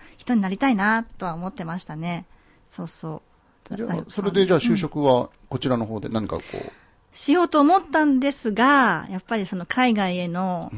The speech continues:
Speaker 1: 生活の憧れが捨てきれず、
Speaker 2: うん。お。
Speaker 1: うん、やっぱりちょっと私は、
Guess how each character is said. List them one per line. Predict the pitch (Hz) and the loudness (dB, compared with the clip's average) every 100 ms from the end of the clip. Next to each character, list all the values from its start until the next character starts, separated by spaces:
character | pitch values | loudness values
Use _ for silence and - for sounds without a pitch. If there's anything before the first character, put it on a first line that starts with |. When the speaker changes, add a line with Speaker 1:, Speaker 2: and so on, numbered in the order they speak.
| 101 - | -12 -10
Speaker 1:
生 | - 196 | -6 -4
活 | 202 190 190 | -4 -6 -6
の | 185 | -6
憧 | 185 202 190 | -6 -4 -4
れ | 190 185 | -4 -4
が | 180 | -6
捨 | |
て | - 190 | -8 -8
き | - | -4
れ | 190 | -4
ず、 | 170 190 196 180 127 | -4 0 0 0 -2
Speaker 2:
う | |
ん。 | |
お。 | - - - - - - | -4 -14 -20 -20 -12 -2
Speaker 1:
う | |
ん、 | 190 208 202 190 180 170 151 | 4 4 4 2 0 -4 -6
や | 175 | -6
っ | 170 | -6
ぱ | 214 208 | -4 -4
り | 175 - | -6 -10
ち | - | -14
ょ | |
っ | |
と | - 170 | -10 -12
私 | 160 170 - | -10 -12 -10
は、 | 185 - | -10 -12